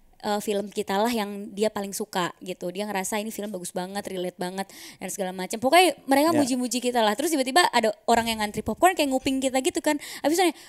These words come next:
Speaker 1: "Eh, where is the movie again?" gitu kan. Kayak,
Speaker 2: Hmm.
Speaker 1: "Oh, Andra Gogi." Terus nyari, dia nyari tiketnya, padahal udah nggak ada. <laughs> Jadi kayak berasa,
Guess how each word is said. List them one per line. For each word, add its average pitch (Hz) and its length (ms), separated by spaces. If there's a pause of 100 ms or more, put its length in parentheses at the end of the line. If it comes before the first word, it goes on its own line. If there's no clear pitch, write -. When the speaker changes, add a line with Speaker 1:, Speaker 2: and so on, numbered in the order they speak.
(300)
Speaker 1:
"Eh, 285 160
where 302 220
is - 240
the 277 140
movie 294 340
again?" 320 260
gitu 240 200
kan. 247 180
Kayak, 220 240
Speaker 2:
Hmm. - 140
Speaker 1:
"Oh, 285 120
Andra 247 380
Gogi." 240 480
Terus 285 240
nyari, 285 300
dia 247 160
nyari 233 180
tiketnya, - 340
padahal 247 220
udah 254 140
nggak 208 200
ada. 240 140
<laughs> 415 640
Jadi 294 160
kayak 320 180
berasa, 262 380